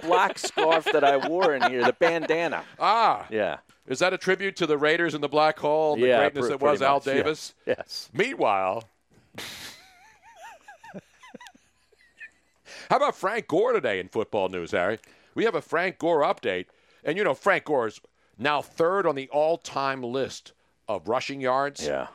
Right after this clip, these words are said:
Speaker 2: And he went ahead of, uh, Barry Sanders last year.
Speaker 1: He has taken a lot of punishment.
Speaker 2: Yeah. Emmitt Smith,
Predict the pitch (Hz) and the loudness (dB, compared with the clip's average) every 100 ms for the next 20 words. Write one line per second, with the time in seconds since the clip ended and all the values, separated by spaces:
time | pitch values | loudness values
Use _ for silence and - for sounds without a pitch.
0 | _ 110 107 123 120 120 127 113 90 98 | _ -8 -4 -2 -2 0 -2 -2 -4 -2
1 | 90 85 76 - 127 131 127 127 123 127 | 0 -2 -6 -2 0 0 -2 -4 -4 -6
2 | 117 120 113 117 113 117 113 95 80 - | -2 -2 -2 -2 0 0 -2 0 -2 -4
3 | - 92 - 76 - 73 69 78 78 82 | -4 -4 -4 -8 -8 -6 -2 -2 -2 -4
4 | 67 - 73 67 - 65 - - 107 92 | -6 -8 -8 -8 -12 -16 -12 -4 -4 -4
5 | _ _ _ _ _ _ _ - 143 214 | _ _ _ _ _ _ _ -6 -4 -4
6 | - 143 170 | -6 -2 0